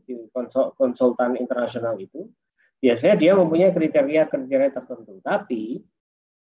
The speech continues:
di suatu negara itu dia mempunyai policy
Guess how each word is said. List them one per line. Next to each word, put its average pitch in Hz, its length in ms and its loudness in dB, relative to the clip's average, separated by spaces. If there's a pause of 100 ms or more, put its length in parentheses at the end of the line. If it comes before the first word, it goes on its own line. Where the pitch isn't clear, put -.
(140)
di 285 160 2
suatu 208 320 0
negara 123 720 2
itu 190 240 -12
dia 170 240 0
mempunyai 156 400 0
policy 170 720 -2